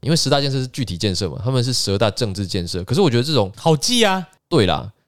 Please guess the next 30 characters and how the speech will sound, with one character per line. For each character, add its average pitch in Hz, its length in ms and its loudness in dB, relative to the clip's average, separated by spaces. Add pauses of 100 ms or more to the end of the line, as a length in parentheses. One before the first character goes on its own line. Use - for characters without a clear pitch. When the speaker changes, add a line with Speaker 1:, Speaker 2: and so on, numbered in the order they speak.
Speaker 1:
就 190 120 -6
是 214 180 0
政 202 220 2
治 190 120 -2
建 185 160 2
设 180 80 2
听 175 200 0
起 147 100 2
来 92 180 2 (320)
好 - 160 -2
像 143 120 2
有 113 80 2
一 - 20 2
个 104 80 -2
东 110 160 0
西， 120 100 -4
可 110 120 -2
是 117 40 0
其 101 160 -2
实 98 60 0
就 110 100 0
是 113 120 0
一 110 80 2
个 92 360 2
做 160 140 2
不 120 60 -2
到 135 100 2
的 104 80 -2
主 85 180 -8
张。 85 300 -6